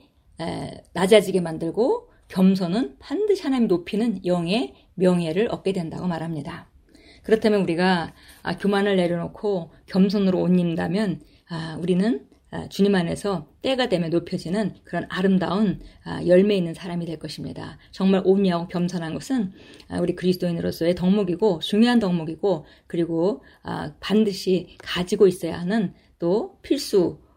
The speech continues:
어, 적인 그런 열매이기도 합니다. 네, 기도합니다. 사랑하는 아버지, 당신의 말씀이 내 영에 미치는 영향에 감사드립니다.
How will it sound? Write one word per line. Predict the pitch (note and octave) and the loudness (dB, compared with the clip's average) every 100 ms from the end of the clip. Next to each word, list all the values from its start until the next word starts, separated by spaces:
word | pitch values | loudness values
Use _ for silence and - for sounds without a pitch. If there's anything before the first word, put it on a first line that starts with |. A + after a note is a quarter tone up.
| _ | _
어, | - D#3+ | -10 -4
적인 | F3 F3 F#3 F#3+ | -2 -2 0 -2
그런 | E3 F3 F#3+ - _ | -2 0 -2 -4 _
열매이기도 | E3+ F3 F3 E3+ E3 G3+ | 2 4 4 0 -2 -2
합니다. | F#3 - D#3+ E3+ _ _ _ _ _ - - | -2 -2 -8 -14 _ _ _ _ _ -14 -6
네, | F3+ | 0
기도합니다. | F#3+ F#3+ D#3+ D3 D#3+ E3+ - _ - _ | 4 4 4 -2 -4 -10 -14 _ -20 _
사랑하는 | - A#3 A#3 A3+ G3+ | -2 2 4 4 4
아버지, | D#3+ D#3+ D#3 G#3+ - | 0 -2 0 0 0
당신의 | E3+ F3+ F#3 F#3 | -4 -6 -2 -2
말씀이 | E3+ D3+ - F#3 G#3+ | -2 -4 -4 0 4
내 | F#3+ F#3 | 6 6
영에 | F#3 G3 | 4 2
미치는 | F3+ F#3 G3 F#3+ | -2 -2 -2 -2
영향에 | E3+ E3 E3 A#3 | -2 -4 -4 -4
감사드립니다. | - E3 D#3+ F3+ F3+ D#3 D3 D3+ D#3+ | -6 -8 -8 -8 -6 -6 -6 -6 -10